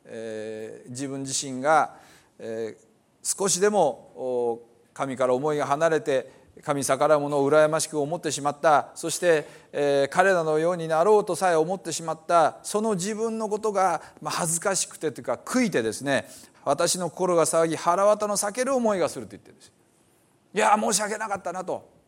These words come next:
「あ、神様の前にこんな思いを持ってしまった自分が情けない」と。そして、「私は愚かで知識がなく、あなたに対して獣のように振る舞っていました」って言ってるんです。獣のように振る舞っていたとはどういうことでしょうか。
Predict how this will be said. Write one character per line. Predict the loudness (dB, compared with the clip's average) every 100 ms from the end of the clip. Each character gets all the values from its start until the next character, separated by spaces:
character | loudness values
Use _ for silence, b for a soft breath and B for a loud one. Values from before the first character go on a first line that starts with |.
| _ _ _ _
「あ、 | -6 -6
神 | -4 -6
様 | -6 -6
の | -4
前 | -4
に | -4
こ | -8
ん | -6
な | -4
思 | -2 -2
い |
を | -2
持 | -4
っ |
て | -6
し | -8
ま | -8
っ | -6
た | -6
自 | -6
分 | -10 -8
が | -8 -6
情 | -6 -2
け | 0
な | 0
い」 | -2
と。 | -10 -12 _ _ _ _ _ _ b b b b b b b _
そ | 0
し | 2
て、 | 6 6 6 0 -14 -4
「私 | 2 2 4
は | 4
愚 | 4 4
か | 2 0
で | 0
知 | -2 -6
識 | -6 -2
が | 0
な | 0
く、 | -4 -2
あ |
な | -2 -2
た | -4
に | -4
対 | -4
し | -4
て | -6
獣 | -4 -4 -4 -6
の | -8
よ | -10 -10
う |
に | -8
振 | -8
る | -8
舞 | -10
っ |
て | -10
い | -12
ま | -10
し | -12
た」 | -16
っ |
て | -18
言 |
っ | -20
て |
る |
ん | _
で |
す。 | _ _ _ _ _ _ b b b -4
獣 | 0 0 0 -2
の | -2
よ | -2
う |
に | -2
振 | -2
る | -2
舞 | -4
っ |
て | -4
い |
た | -8
と | -10
は | -6
ど | -6
う |
い |
う | -6
こ |
と | -12
で | -16
し | -18
ょ |
う | -20
か。 | -20 -20